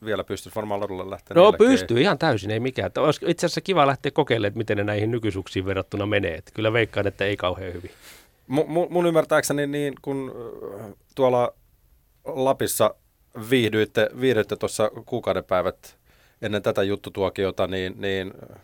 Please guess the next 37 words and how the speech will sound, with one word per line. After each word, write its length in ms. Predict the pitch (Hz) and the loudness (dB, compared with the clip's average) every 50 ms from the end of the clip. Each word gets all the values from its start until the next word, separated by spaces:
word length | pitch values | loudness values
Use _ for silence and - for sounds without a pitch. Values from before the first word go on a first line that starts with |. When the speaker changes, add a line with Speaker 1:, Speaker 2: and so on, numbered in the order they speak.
| _ _ | _ _
Speaker 1:
kävitte 360 | - 110 104 101 - _ 107 | -4 -4 -4 -4 -4 _ -6
hiihtämässä 460 | 98 107 104 - - 101 104 - - 101 | -4 -4 -4 -4 -6 -8 -6 -8 -8 -6
tän 260 | - 98 101 101 107 - - - | -6 -6 -6 -6 -10 -14 -20 -20
seiskyt 360 | _ - - 104 87 - _ - | _ -4 -4 -4 -4 -4 _ -14
kilsaa 340 | - - - - - - 85 | -12 -10 -10 -8 -6 -2 4
Speaker 2:
Joo, 200 | 170 175 143 117 | 6 6 6 6
Speaker 1:
ylläs-, 80 | 120 147 - | 6 4 2
Speaker 2:
Ylläs 160 | 127 113 101 | 2 0 -2
Levi. 260 | 120 117 113 101 87 - _ | -2 -4 -4 -4 -6 -8 _
Speaker 1:
Ylläs 280 | - 123 117 117 107 - | -6 -2 0 0 0 0
Levi, 180 | 117 113 98 92 | 0 -2 -2 -4
niin 100 | 98 - | -8 -8
kumpi 280 | - 139 127 139 135 | -10 -8 -8 -6 -4
vei? 160 | 135 135 92 - - _ _ _ _ _ _ - - _ - _ _ _ _ _ | -2 -2 -4 -4 -8 _ _ _ _ _ _ -16 -16 _ -20 _ _ _ _ _
Speaker 2:
Me 100 | 165 170 | 4 6
hiettiin 360 | 185 208 202 196 - 180 170 | 8 8 8 8 8 6 6
käsi 260 | 160 185 160 165 156 127 | 8 6 6 6 6 6
kädessä 320 | 131 110 110 104 - 113 | 6 4 4 4 2 0
maaliin, 460 | 107 104 98 95 92 90 87 87 98 - | 2 4 4 4 2 0 -2 -6 -12 -10
että, 140 | - - - - - - - - - - - 127 - 160 143 123 - 156 | -6 -4 -4 -4 -4 -6 -6 -8 -8 -4 0 4 6 8 8 8 8 6
<laughs> 800 | - - 147 - 151 151 151 - - 139 151 127 - - - - | 6 4 4 4 4 2 2 2 2 0 0 -2 -4 -12 -4 2
et 140 | - 135 - | 2 2 6
me, 200 | 175 170 180 180 | 8 8 8 8
me 200 | 156 170 196 190 | 8 8 8 8
mokattiin 640 | 165 156 147 170 185 180 175 160 - - - 147 139 | 8 6 6 4 6 8 8 4 4 6 2 2 4
voiteluta 520 | 139 151 156 147 127 - 117 117 113 - 110 | 6 6 6 6 6 4 2 2 2 4 2
ja 80 | 113 | 2
ot-, 240 | 113 - 131 123 - 139 | 2 2 0 0 0 2
otetaan 320 | 139 147 135 131 127 123 | 4 2 4 4 4 2
nyt 140 | 123 120 - | 2 0 0
ehkä 220 | 120 110 - - | -2 -2 -2 -2
sillä 200 | - 113 110 107 | -4 -2 -2 -2
tavalla, 220 | 104 - 101 98 101 | -2 -2 -2 -2 -2
että 160 | 101 - - | -2 -2 -4
minä 280 | 110 117 120 117 107 101 | -2 -2 0 2 0 0
mokasin 500 | 95 90 87 - 98 95 - 90 90 104 | 0 -2 -4 -6 -6 -6 -6 -10 -10 -8
voitelun 400 | 95 87 98 - - - - | -8 -8 -8 -10 -10 -14 -14